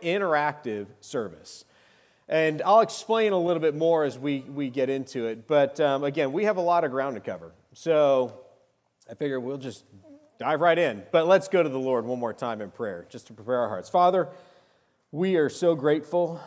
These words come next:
that you are our God, that you love us, that you have a plan, and your plan is perfect. Father, I pray for the hearts here this morning, that as we worship through the word,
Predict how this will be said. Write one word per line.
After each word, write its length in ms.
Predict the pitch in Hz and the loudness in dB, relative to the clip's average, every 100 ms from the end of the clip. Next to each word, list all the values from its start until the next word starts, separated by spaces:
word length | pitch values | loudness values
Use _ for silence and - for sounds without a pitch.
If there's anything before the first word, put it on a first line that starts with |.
| - | -16
that 400 | 139 143 135 120 | -6 -2 -2 -4
you 680 | 120 131 143 147 160 147 147 | -6 -4 -2 -2 -4 -8 -10
are 420 | 120 123 123 123 131 | -6 -2 -2 -4 -8
our 260 | 101 113 | -8 -8
God, 440 | 98 90 76 78 _ _ _ _ _ | -10 -12 -12 -20 _ _ _ _ _
that 120 | 135 | -6
you 580 | 123 127 147 165 160 160 | -6 -4 0 0 0 -2
love 380 | 120 110 117 107 | -6 -4 -2 -2
us, 440 | 82 78 - - 123 | -6 -12 -18 -20 -10
that 120 | 120 | -10
you 240 | 123 143 | -6 -2
have 140 | 139 113 | -2 -4
a 60 | |
plan, 840 | 98 - - 135 156 170 170 175 165 | -8 -10 -6 -4 -4 -6 -8 -12 -14
and 320 | 110 107 104 104 | -14 -14 -14 -12
your 300 | 135 147 143 | -10 -6 -8
plan 360 | - 117 117 | -8 -12 -12
is 160 | 87 - _ | -14 -20 _
perfect. 580 | - 87 - 76 _ _ _ _ _ _ _ _ _ _ | -20 -20 -20 -20 _ _ _ _ _ _ _ _ _ _
Father, 320 | - 170 180 160 | 8 8 10 8
I 80 | |
pray 640 | 147 - 156 160 151 113 107 | 6 0 0 2 4 2 0
for 200 | - 120 | -6 -6
the 80 | 110 | -6
hearts 760 | - 147 117 98 - - - - | -6 -6 -6 -6 -14 -14 -14 -16
here 400 | 107 143 123 101 | -10 -6 -6 -8
this 240 | 95 - | -10 -14
morning, 480 | 131 139 113 92 92 | -10 -8 -8 -10 -10
that 160 | 117 117 | -6 -6
as 200 | 120 123 | -6 -6
we 380 | 135 165 160 | -4 -2 -2
worship 640 | 139 120 123 143 147 131 - | -4 -4 -2 -2 -4 -10 -12
through 220 | - 123 | -12 -10
the 100 | 104 | -10
word, 560 | 92 104 92 82 82 | -8 -8 -8 -10 -18